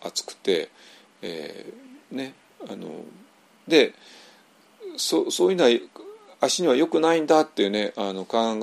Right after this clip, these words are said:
えが、えー、非常に根強かったわけなんですよ。だ-、だから、あの、ね、あの、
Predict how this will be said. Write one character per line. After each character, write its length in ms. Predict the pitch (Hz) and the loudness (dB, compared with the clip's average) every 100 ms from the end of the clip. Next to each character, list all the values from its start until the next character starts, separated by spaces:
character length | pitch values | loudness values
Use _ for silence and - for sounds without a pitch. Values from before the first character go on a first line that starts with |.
| 135 | -2
え 120 | 131 | -2
が、 340 | 156 127 85 - - - - - | 2 4 2 -2 -16 -20 -20 -6
え 140 | 110 | -4
ー、 20 | |
非 140 | 98 - | -4 -4
常 220 | 156 - | -6 -6
に 120 | 175 | -6
根 180 | 131 104 | -4 -4
強 260 | 95 113 110 | 0 0 0
か 120 | - | -4
っ 60 | - - | -10 -8
た 260 | 80 82 - _ _ _ _ _ _ _ _ - | -8 -8 -14 _ _ _ _ _ _ _ _ -6
わ 100 | 101 | -4
け 100 | 85 | -6
な 80 | 78 | -10
ん 40 | |
で 80 | - | -14
す 160 | - | -14
よ。 60 | - - - | -14 -18 -8
だ-、 160 | 139 156 | -2 4
だ 140 | 190 | 6
か 80 | 170 | 8
ら、 220 | 110 80 - - - - - | 8 6 0 -20 -20 -20 -8
あ 80 | 104 | -6
の、 400 | 98 87 92 - - - - - - - - 226 117 69 - - - - _ | -4 -6 -6 -8 -10 -12 -12 -12 -14 -16 -16 -16 -16 -16 -18 -18 -20 -20 _
ね、 220 | 392 151 135 | -6 -6 -6
あ 120 | 113 | -8
の、 280 | 95 87 90 | -6 -8 -10